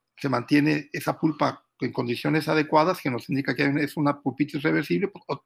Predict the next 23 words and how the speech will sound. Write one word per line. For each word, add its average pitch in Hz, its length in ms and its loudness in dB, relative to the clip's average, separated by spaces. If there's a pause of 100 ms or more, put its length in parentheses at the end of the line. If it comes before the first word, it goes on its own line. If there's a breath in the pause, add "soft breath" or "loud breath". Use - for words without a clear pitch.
terminamos 135 560 2
el 143 80 0
tratamiento 147 420 0
y 151 60 6
obturamos. 107 640 -4 (1200 loud breath)
Por 170 140 8
el 185 40 10
otro 214 200 6
lado, 180 240 8
si 160 100 6
tenemos 170 320 2
una 175 160 2
lesión 143 340 2
crónica 147 540 2
de 143 80 -2
caries, 156 480 -6 (300)
dura, 185 580 0 (400)
no 123 120 -6
está 143 200 -4
húmeda, 185 420 0
no 143 120 0
está 143 180 -2
blanda, 175 460 2